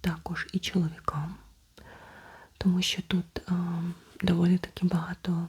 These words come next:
цитрусових нот. Ось так як, е, чоловіча версія Сікі Інтую, вона взагалі так, ну,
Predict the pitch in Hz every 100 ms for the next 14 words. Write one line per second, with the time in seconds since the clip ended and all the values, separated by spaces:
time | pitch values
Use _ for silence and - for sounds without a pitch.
0 | - - - - 165 - - - 175 170
1 | 175 - _ - - - - - - -
2 | - - - - - - - - - -
3 | _ _ _ - - - - - - -
4 | - 220 175 180 - 190 190 180 - -
5 | - - - - - - - - 202 185
6 | 190 - 202 202 - - 214 190 190 190
7 | 202 _ _ _ _ _ _ - - -
8 | - - 202 - 190 180 185 196 185 185
9 | 175 175 185 175 175 185 _ _ _ 208
10 | 185 175 180 175 180 - - - _ _
11 | _ _ _ _ 185 175